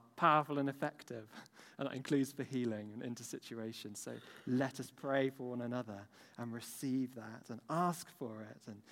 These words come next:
you know, after our services at Saint Paul's, we have prayer ministry. Come and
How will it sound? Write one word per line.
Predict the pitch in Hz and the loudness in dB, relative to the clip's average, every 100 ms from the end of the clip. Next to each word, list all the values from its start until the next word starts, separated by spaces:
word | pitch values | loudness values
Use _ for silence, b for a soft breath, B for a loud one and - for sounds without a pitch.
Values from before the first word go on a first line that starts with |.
| B B B | B B B
you | 117 | -6
know, | 123 - 131 | -6 -6 -4
after | 139 - 135 | -4 0 -2
our | |
services | 131 147 143 139 139 | 0 4 4 4 -4
at | 143 | -4
Saint | 151 139 | -6 -6
Paul's, | - 156 135 | 0 0 0
we | 131 | -2
have | 131 131 - | -2 -2 -4
prayer | 156 147 | -2 0
ministry. | 147 147 147 123 | 0 -2 -4 -8
Come | - 139 | -8 -6
and | 127 | -6